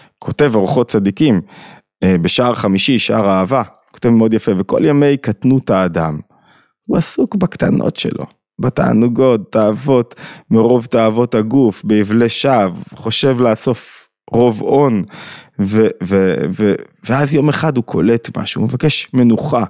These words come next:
ממידות הגוף, וכאשר התאווה החולה לרופא, אז הוא מגלה את האהבה הגדולה שלו ללימוד, שהוא אהב את השם אהבה גדולה ויתרה מאוד,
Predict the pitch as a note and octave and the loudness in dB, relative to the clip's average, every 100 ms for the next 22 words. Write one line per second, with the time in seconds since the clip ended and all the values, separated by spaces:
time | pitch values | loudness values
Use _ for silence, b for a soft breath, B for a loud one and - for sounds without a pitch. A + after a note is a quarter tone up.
0 | b b b - G#2+ G2+ G2 G2+ F#2+ F2+ | b b b 0 2 4 2 0 -2 -2
1 | F2 - - - B B B B - F#2 | -4 -4 -14 -16 B B B B -6 -2
2 | G#2 - B2+ A2+ - A#2 G#2+ F#2 A#2+ D#3 | 0 2 2 0 -2 -2 0 0 2 0
3 | C#3 - G#2+ A#2 D3 B2+ _ A2 G2 F2+ | 0 -2 2 2 2 -2 _ -2 0 0
4 | - D3+ D#3 - C3 B2+ A#2 G2+ F2+ F2+ | -2 0 -2 -2 -4 -2 0 0 2 2
5 | G2 F#2+ B B B - - F#2 F2 D#2+ | 2 0 B B B -12 -4 -2 -2 -2
6 | G2 F#2 E2+ F2 F2 F2+ - E2+ E2+ _ | -2 -2 -2 0 0 0 -2 -6 -10 _
7 | _ G2+ F#2 F2+ G2 F2+ D2+ B B B | _ 0 2 4 4 2 -2 B B B
8 | B - G2 A#2 A2 A2+ - A2+ A#2+ G#2+ | B -2 0 2 0 -2 0 2 2 2
9 | G#2+ A2 G#2+ A2+ G#2+ G#2+ G#2+ A2+ A2 A2 | 2 2 2 2 2 0 0 2 4 4
10 | A2 G2+ | 4 0